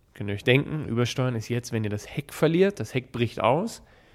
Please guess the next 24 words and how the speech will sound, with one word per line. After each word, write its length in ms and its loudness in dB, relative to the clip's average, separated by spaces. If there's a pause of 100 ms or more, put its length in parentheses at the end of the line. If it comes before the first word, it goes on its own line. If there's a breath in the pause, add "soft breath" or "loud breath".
(380 soft breath)
Und 140 -6
das 100 2
ist 60 -6
so 60 -2
dieser 260 4
Klassiker. 460 0
Man 180 0
sieht 160 -2
auch 120 -6
oftmals, 1000 0
hab 220 -2
ich 220 -8
also 180 0
schon 160 2
ein 80 -6
paar 200 4
Mal 220 2
gesehen, 380 0 (460 loud breath)
wirklich 420 4
alte 320 8
Autos, 560 0
also 200 -2
ohne 220 2
Fahrhilfen, 600 -2